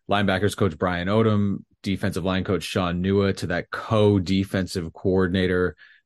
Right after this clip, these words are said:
position. We'll get into that in, in second down when we talk U S C defense. But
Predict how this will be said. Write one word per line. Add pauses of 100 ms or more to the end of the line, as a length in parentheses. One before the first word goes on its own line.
(120)
position.
We'll
get
into
that
in,
in
second
down
when
we
talk
U
S
C
defense.
But